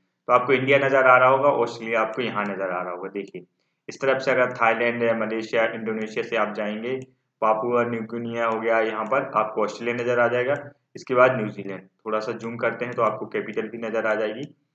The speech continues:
देखिए यहाँ पर आपको ऑस्ट्रेलिया नज़र आ रहा है, कैपिटल अभी भी नज़र नहीं आ रही है, तो फिर भी हम इसको देख लेते हैं। ठीक है, तो कैरी,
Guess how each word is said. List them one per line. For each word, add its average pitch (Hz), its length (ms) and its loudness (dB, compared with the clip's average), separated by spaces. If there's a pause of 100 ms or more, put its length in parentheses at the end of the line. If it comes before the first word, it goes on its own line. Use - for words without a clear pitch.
(300)
देखिए 101 260 -6 (840)
यहाँ 120 180 6
पर 123 140 6
आपको 147 500 2
ऑस्ट्रेलिया 117 360 -2
नज़र 104 280 -2
आ 98 120 -2
रहा 95 120 -4
है, 92 160 -10 (300)
कैपिटल 117 360 -2
अभी 117 180 0
भी 127 140 -6
नज़र 123 280 -2
नहीं 120 220 -8
आ 117 80 -2
रही 117 160 -4
है, 143 80 -2
तो - 100 -10
फिर 113 180 -8
भी 117 120 -6
हम 110 100 -4
इसको 107 220 -8
देख 110 220 -8
लेते 110 220 -6
हैं। 147 240 -6 (760)
ठीक 135 120 -4
है, 151 60 2 (460)
तो 117 380 -2
कैरी, 127 480 -2